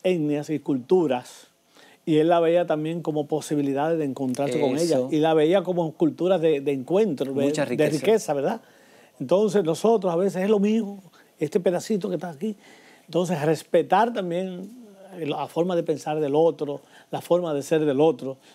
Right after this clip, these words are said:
Speaker 1: Yo no tengo que querer que todo el mundo sea como yo. Entonces en eso consiste también la paz,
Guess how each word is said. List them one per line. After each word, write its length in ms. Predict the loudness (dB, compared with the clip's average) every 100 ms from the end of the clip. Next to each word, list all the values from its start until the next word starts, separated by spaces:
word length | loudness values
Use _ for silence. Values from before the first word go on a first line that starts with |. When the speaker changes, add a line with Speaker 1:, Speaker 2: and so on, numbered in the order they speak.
| -10
Speaker 1:
Yo 100 | -4
no 100 | -2
tengo 260 | 0 0 2
que 320 | 0 -2 -6 -18 _ _ -10
querer 460 | -4 2 2 0
que 120 | -8 -8
todo 200 | -4 -4
el 60 |
mundo 160 | -4 -6
sea 180 | -6 -6
como 200 | -6 -4
yo. 220 | -4 -6 _ _ _ _
Entonces 400 | -4 -2 2 0 0
en 140 | -2
eso 160 | -4 -2
consiste 460 | -2 0 0 0
también 420 | -2 -4 -2 0 0
la 140 | 2
paz, 440 | 4 2 0 -10